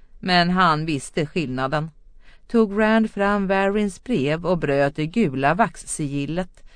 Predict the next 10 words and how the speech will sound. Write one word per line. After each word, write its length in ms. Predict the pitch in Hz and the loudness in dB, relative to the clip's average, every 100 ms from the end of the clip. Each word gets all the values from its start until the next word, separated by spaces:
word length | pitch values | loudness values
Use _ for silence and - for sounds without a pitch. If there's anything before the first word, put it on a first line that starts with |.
| - | -12
där 120 | - 220 | -4 0
hon 300 | 202 214 196 | 2 2 2
gjort 220 | 160 156 | 0 0
ett 160 | 175 | 0
avtryck 760 | 214 190 151 151 - 190 180 - | 4 4 4 2 -2 -2 -4 -6
med 220 | 185 180 | -4 -2
huvudet 560 | 202 175 147 156 165 - | 0 0 0 -2 -2 -4
på 100 | 180 | -6
sin 340 | - 175 170 | -4 -4 -2
ormring. 720 | - 196 175 190 214 135 175 | -2 -2 0 0 -2 -4 -8